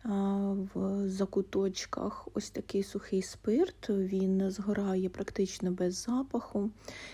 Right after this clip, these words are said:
І ось на таку турку з кавою вистачає. І якщо її тримати ось тако височенько над жовтим полум'ям, то вона закипає швидше. Тому хоча б кава в мене вже точно буде,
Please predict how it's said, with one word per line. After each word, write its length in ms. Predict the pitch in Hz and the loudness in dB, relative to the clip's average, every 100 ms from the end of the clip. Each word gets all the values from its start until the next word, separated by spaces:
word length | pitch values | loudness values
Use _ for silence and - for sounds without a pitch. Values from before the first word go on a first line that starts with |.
| - | -4
І 60 | 220 | 2
ось 240 | 208 - | 2 2
на 60 | 202 | -2
таку 540 | 196 214 - 202 196 196 | -2 -4 2 4 4 2
турку 680 | - 202 190 - 190 180 185 | 2 4 2 -2 0 0 0
з 80 | - | -2
кавою 480 | 196 190 185 180 | -2 2 2 2
вистачає. 1000 | 180 185 - 190 - - 214 294 277 233 | 0 0 -2 -8 -6 -2 0 0 2 4
І 60 | 190 | 4
якщо 300 | 180 - 214 | 2 0 0
її 140 | 196 | 0
тримати 520 | 190 196 196 190 185 180 | 0 2 2 2 0 0
ось 160 | 185 | 0
тако 280 | - - 190 | -4 -2 0
височенько 760 | 202 180 202 - 196 190 - | 0 -2 -4 -2 0 0 0
над 160 | 196 185 | 0 0
жовтим 500 | - 180 180 - 262 | 0 0 0 0 0
полум'ям, 640 | 269 262 254 262 277 277 | 4 4 6 6 4 2
то 180 | 277 190 | 0 -2
вона 300 | 190 185 185 | 0 2 0
закипає 580 | 180 - 180 - 185 185 | 0 -4 -4 -2 -2 -2
швидше. 680 | - 208 196 240 - - 320 - - - - - - - - - | -4 -2 0 0 -2 -4 -4 -6 -18 -16 -14 -14 -14 -18 -20 -2
Тому 380 | 214 196 196 226 | 4 6 6 4
хоча 320 | - - 190 | 2 -2 -4
б 100 | - | -4
кава 360 | - 190 220 214 | -2 2 4 4
в 80 | |
мене 300 | 185 185 190 | 4 4 4
вже 180 | 196 202 | 2 0
точно 640 | 214 - 175 175 - 185 180 | -4 0 0 0 -2 0 0
буде, 680 | 190 175 180 180 220 285 | 0 0 4 4 4 2